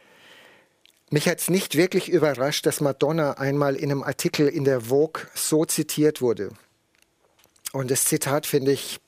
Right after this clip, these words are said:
echt stark. „Mein Antrieb im Leben erwächst aus meiner Angst, mittelmäßig zu sein.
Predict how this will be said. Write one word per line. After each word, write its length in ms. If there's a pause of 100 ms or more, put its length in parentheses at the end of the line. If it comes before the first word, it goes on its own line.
(140)
echt 340
stark. 580 (1200)
„Mein 360
Antrieb 540
im 160
Leben 360
erwächst 520
aus 200
meiner 360
Angst, 480
mittelmäßig 840
zu 120
sein. 520